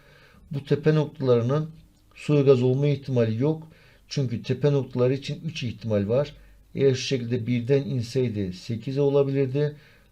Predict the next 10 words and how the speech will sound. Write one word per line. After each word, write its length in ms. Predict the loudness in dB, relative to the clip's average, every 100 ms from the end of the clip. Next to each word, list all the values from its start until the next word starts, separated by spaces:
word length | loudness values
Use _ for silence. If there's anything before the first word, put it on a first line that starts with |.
| _ -6
Ama 200 | -2 -2
şu 80 | -4
şekilde 500 | -6 -4 -6 -4 2
bir 80 |
atom 360 | 2 4 -2 -2
geçiyorsa, 680 | -2 -4 -6 -6 -4 -4 -6 -10 _ _ _ _ _ _ _ _
yani 200 | -8 -8
küçük 360 | -12 -12 -12 -12
düşme 280 | -8 -2 0
varsa 520 | 0 0 -2 -2